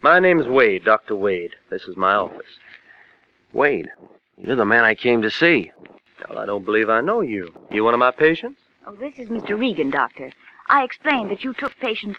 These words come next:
Speaker 3: only on appointment.
Speaker 1: Mm-hmm. Well, as long as you're here, Mister Regan, what can I do for you?
Speaker 2: Well, I'm not a patient. I've been retained by the American Insurance Company to investigate a claim concerning a former patient of yours, a man named Renzo.
Speaker 1: A private investigator.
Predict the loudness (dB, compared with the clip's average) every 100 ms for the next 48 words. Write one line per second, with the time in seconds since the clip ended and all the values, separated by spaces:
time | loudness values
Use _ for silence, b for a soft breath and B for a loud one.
0 | 0 2 2 -2 -2 -2 -4 -2 -2 -2
1 | -10 -4 -4 -4 -6 -10 -12 -12 B B
2 | 0 4 6 4 4 4 4 6 6 6
3 | 4 2 4 4 4 2 2 0 4 2
4 | 2 -6 -8 -12 -14 -14 -6 -2 2 4
5 | 4 2 2 2 2 -2 -10 -10 -10 -14
6 | _ -6 -2 0 0 -2 0 2 2 0
7 | 0 2 2 2 -2 -2 2 2 2 -2
8 | -6 -4 -4 -4 -2 -2 -2 -4 -4 -2
9 | 0 2 2 -2 -8 -4 -4 -2 -6 -6
10 | -6 -4 -6 -6 -8 -8 -14 -8 -6 -8
11 | -10 _ _ _ -4 -2 0 0 0 0
12 | 0 0 -4 -8 -10 -14 -2 2 4 4
13 | 0 -2 -2 -2 -4 -16 -18